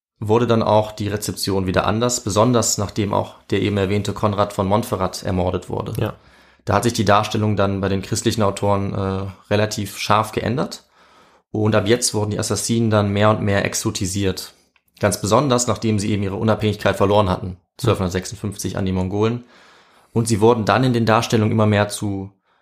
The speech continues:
Speaker 1: ja, mythischen Figuren, sozusagen zu exotischen Wundern des Orients. Und das ist so ein bisschen das, wofür wir sie auch heute noch betrachten
Speaker 2: Ja.
Speaker 1: oder sehen. Also geheimnisvolle Auftragsmördern.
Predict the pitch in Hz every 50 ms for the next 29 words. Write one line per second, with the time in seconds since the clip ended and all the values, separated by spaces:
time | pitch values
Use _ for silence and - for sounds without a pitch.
0 | _ _ _ 113 95 87 90 98 117 135 135 127 - - 113 - - 101 95 110
1 | 113 127 131 131 131 135 135 123 110 117 110 - - 104 101 98 98 98 101 101
2 | - - 104 101 - - - - - - - - - - - - 120 123 - 117
3 | - - 107 101 98 95 95 92 87 98 110 123 131 120 110 104 98 92 - -
4 | 107 110 123 139 143 151 170 180 - - - - _ _ - - - - - _
5 | _ _ _ - 107 104 110 120 110 110 101 117 110 110 107 107 104 - - 107
6 | 95 - 110 104 101 98 95 98 101 95 95 - 101 98 98 - 98 92 92 90
7 | - - - - _ _ _ _ _ - - - - 107 - 123 117 110 95 95
8 | 92 87 98 101 98 95 95 95 92 92 90 90 _ - - - - - _ _
9 | - 101 95 107 113 110 107 - - 98 98 95 101 113 - - - 113 110 -
10 | - 107 107 107 107 107 107 107 107 107 110 120 -